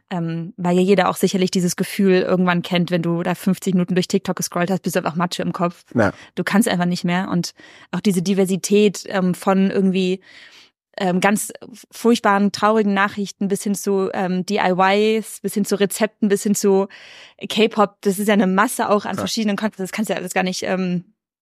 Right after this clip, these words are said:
Speaker 1: verarbeiten so
Speaker 2: Mhm.
Speaker 1: schnell.
Speaker 2: Ja, ähm, bei mir ist es so, ich hab mir, ähm, äh, diese One Sec App installiert.
Speaker 1: Mhm.
Speaker 2: Wer den Podcast aufmerksam, äh, verfolgt, äh,
Speaker 1: <laughs>
Speaker 2: äh, Sebastian Galler, der Gründer von Agentur Boomer, äh, hat davon erzählt. Das hab ich mir jetzt mittlerweile auch gemacht.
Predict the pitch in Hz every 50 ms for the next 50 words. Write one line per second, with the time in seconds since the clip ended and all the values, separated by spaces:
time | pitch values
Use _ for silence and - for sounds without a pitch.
0 | _ _ - 190 - 208 202 180 180 175 - 175 214 - 98 131 175 175 175 170
1 | - _ _ _ _ - 113 113 110 - - - - - - - - 113 - -
2 | 120 113 113 117 113 - - - - 127 120 131 160 185 180 170 - - 151 135
3 | - 151 151 - 151 147 143 139 135 - - 135 127 120 123 123 - - - -
4 | - _ _ - 113 110 107 107 104 104 110 110 98 104 95 90 98 95 98 101
5 | 101 - - - 135 147 - - - - 156 156 156 - - - 139 156 165 -
6 | - 151 143 147 147 160 202 226 226 220 - - - - 123 117 113 104 123 117
7 | - 135 113 - - 123 - 120 113 - - 110 110 110 113 113 127 113 117 120
8 | - - 135 131 - - - 135 135 139 - - - - - 127 120 113 113 113
9 | 110 - - 127 139 131 123 123 120 113 - 120 123 117 127 - - 117 117 117
10 | 135 135 123 110 113 117 - 123 117 120 113 - 110 98 113 113 107 - 151 151
11 | 139 135 131 123 120 113 110 113 131 - - 113 110 113 113 - 107 104 - 104
12 | 92 98 - 120 123 123 117 107 104 101 117 110 107 - - 117 110 - 113 101
13 | 101 101 92 110 - 131 139 - - 120 85 110 131